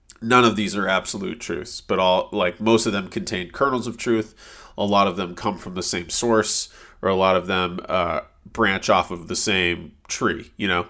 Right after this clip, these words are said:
where the, the same roots that were built branch off all of these different subsects. So I think, like, you can have these contradicting schools of thought and belief systems all within the same work,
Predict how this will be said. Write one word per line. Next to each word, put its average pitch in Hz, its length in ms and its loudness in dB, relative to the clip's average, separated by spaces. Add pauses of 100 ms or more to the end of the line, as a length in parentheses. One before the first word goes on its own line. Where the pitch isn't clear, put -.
where 104 140 0
the, 87 300 -4
the 107 100 -6
same 92 340 -2
roots 92 340 -4
that 98 220 -2
were 90 100 -8
built - 500 -2 (440)
branch 95 320 2
off 90 220 4
all 87 140 4
of 87 80 -4
these 85 160 -4
different 82 320 -6
subsects. - 500 -6
So 131 80 6
I 135 60 10
think, 160 240 2
like, 127 260 6 (320)
you 165 180 6
can 165 140 6
have 123 260 8
these 110 220 4
contradicting 101 1080 0 (880)
schools 113 360 2
of 92 100 -8
thought - 520 2
and 98 160 -6
belief 95 320 -2
systems 82 760 -6 (360)
all 110 260 8
within 101 300 2
the 90 100 -6
same 92 340 -2
work, 104 500 2